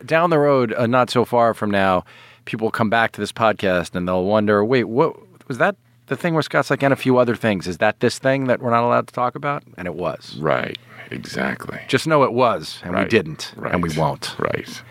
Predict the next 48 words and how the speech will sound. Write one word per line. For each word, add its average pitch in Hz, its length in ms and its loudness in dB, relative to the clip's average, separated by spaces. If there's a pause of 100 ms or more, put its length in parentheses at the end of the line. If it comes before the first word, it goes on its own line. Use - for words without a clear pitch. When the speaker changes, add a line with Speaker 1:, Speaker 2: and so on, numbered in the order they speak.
(160)
Speaker 1:
But - 120 -4
we - 60 -4
could. - 340 -2 (180)
Speaker 2:
We - 280 -12
could. - 160 -10 (160)
Speaker 1:
Scott 156 340 0
Rosenberg. 107 500 0 (200)
Speaker 2:
Yes. - 220 -12
Speaker 1:
You 156 140 4
are 185 80 2
one 175 120 2
of 170 60 2
my 156 100 4
favorite 190 540 0 (100)
screenwriters 135 560 2
Speaker 2:
Oh, 113 120 4
Speaker 1:
in 107 40 4
the 104 160 4
world, 92 220 4 (100)
Speaker 2:
you're 92 140 4
so 113 120 2
Speaker 1:
dude. 104 60 -4
Speaker 2:
kind. 65 280 -4
Speaker 1:
You 127 340 2
have 147 260 0
been 143 160 2
since 131 220 0
the 127 60 2
moment 127 300 2
I 120 40 4
first 120 360 0
read 110 540 4
the 113 100 -2
first 131 340 0
few 123 180 0
lines 92 400 2
of 82 80 -12
Things 92 220 -6
to 92 60 -8
Do 90 180 -4
in 90 60 -4
Denver. 107 400 0 (440)
You're 98 200 -2
also 101 200 0
a 101 60 -2
friend, 117 500 0
and, 95 340 -2
um, 90 380 0